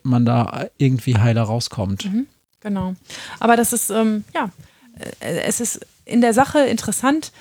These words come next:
Speaker 2: und an diesem Fall war halt das Besondere diese, diese eigene Überraschung, ähm, die es so häufig jetzt auch nicht gibt und dass <laughs> jemand wirklich so blank entsetzt ist, der hat halt einfach auch sehr offen formuliert und hat gesagt, „Also ganz ehrlich, das kann ich gar nicht glauben, dass ich das bin. Also so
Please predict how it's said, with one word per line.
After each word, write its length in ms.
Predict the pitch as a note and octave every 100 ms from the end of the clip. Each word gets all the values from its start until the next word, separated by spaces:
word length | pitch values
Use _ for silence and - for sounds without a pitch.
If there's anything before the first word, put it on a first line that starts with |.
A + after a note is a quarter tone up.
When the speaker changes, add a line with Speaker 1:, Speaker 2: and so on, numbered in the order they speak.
| - _ _ _ _
Speaker 2:
und 200 | - G#3+
an 360 | - A#2+ - G#3+
diesem 240 | A#3+ C#4
Fall 280 | - A3+ A#3
war 140 | G#3+ G3
halt 100 | G3
das 140 | F3+
Besondere 440 | F#3 F#3 A3 G#3+
diese, 360 | F#3 F#3+ F3+ F3+ F3
diese 260 | F3+ F#3
eigene 320 | - A#3 G3+ D#3+
Überraschung, 720 | F3+ E3 D#3+ F#3 - C4 F4+ - - - _ -
ähm, 200 | G3 F#3+
die 80 | G3+
es 100 | -
so 140 | E3+
häufig 280 | G3 - F3
jetzt 200 | F#3+ -
auch 180 | G3+ A3
nicht 160 | G#3+
gibt 160 | A#3 A3
und 100 | G3+
dass 160 | F3 -
<laughs> 0 |
jemand 300 | G#3+ - -
wirklich 200 | - -
so 140 | F#3
blank 320 | F3 F3+ G#3 -
entsetzt 460 | F3+ F3 F3+ - -
ist, 140 | -
der 100 | E3+
hat 180 | F3+ -
halt 120 | -
einfach 220 | F3+ F3+
auch 80 | -
sehr 180 | - -
offen 200 | - G3
formuliert 440 | - F3 F3 F3
und 80 | D#3+
hat 120 | E3
gesagt, 200 | E3+ E3
„Also 140 | E3 -
ganz 200 | F3 -
ehrlich, 200 | F3+ -
das 100 | E3
kann 140 | -
ich 60 | F3+
gar 100 | F3
nicht 80 | F3
glauben, 240 | F3+ E3+
dass 100 | D3+
ich 140 | - -
das 160 | C#3+
bin. 200 | - -
Also 180 | - E3
so 140 | D#3+